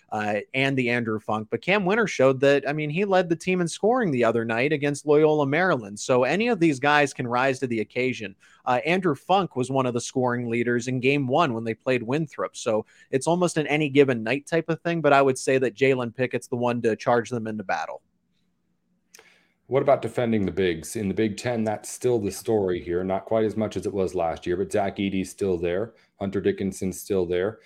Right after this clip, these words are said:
Speaker 2: Trace Jackson Davis, not quite the traditional big, big, but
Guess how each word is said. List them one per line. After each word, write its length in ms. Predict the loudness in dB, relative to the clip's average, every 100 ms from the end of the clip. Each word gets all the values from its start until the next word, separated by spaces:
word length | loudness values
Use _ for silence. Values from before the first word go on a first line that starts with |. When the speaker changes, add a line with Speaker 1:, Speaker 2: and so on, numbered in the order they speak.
| _ -6
Speaker 2:
Trace 260 | 0 0
Jackson 380 | 2 0 0 0
Davis, 380 | 2 2 0 -2
not 240 | -4 -6
quite 300 | -4 -4 -4
the 120 | -6 -8
traditional 520 | -6 -4 -4 -6 -8 -6
big, 400 | -2 -2 -2 -4
big, 300 | -2 -2 -2
but 260 | -4 -4